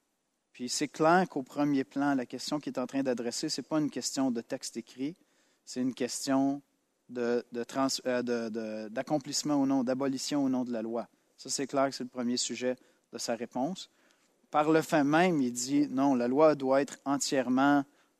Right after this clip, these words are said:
tenue en compte, elle demeure jusqu'à la fin. Il y a rien. Et lorsqu'il dit qu'il va être retranché, je pense pas qu'il est en train de dire, il y a pas personne qui va prendre son efface puis qui va effacer. C'est quelqu'un qui va venir, euh, nier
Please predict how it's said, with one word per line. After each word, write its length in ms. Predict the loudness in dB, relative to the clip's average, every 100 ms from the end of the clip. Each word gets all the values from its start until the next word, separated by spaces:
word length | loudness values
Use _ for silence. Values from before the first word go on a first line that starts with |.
| -4
tenue 300 | -2 2 4
en 120 | 2
compte, 240 | 0 0
elle 180 | 2 2
demeure 380 | 2 4 4 4
jusqu'à 400 | 0 -2 2 2
la 80 | 0
fin. 220 | -4 -6 _ _ _
Il 60 | -10
y 20 |
a 40 | -6
rien. 240 | 0 0 -2 _ _ -2
Et 60 |
lorsqu'il 340 | 0 0 -2 -4
dit 220 | -4 -4
qu'il 120 | 0
va 120 | 0
être 220 | 0 0
retranché, 580 | 0 0 0 2 2 -2
je 80 | -2
pense 200 | -6 -6
pas 120 | -6
qu'il 80 | -6
est 100 | -2
en 100 | -2
train 160 | 0 -2
de 40 |
dire, 120 | 0
il 60 | 0
y 40 |
a 40 | 0
pas 100 | 0
personne 420 | -2 0 0 -2
qui 80 | -4
va 100 | -4
prendre 220 | -2 -2
son 160 | 0 0
efface 300 | 0 -4 -4
puis 100 | -6
qui 80 |
va 80 | -4
effacer. 480 | -2 -4 -4 -4 -4 _ _ _ _ _
C'est 180 | -14 -4
quelqu'un 380 | -4 0 -2
qui 120 | -2 0
va 140 | 0
venir, 480 | 2 2 4 2 2
euh, 240 | 2 2 -2 _ _
nier 600 | -6 0 4 4 6 4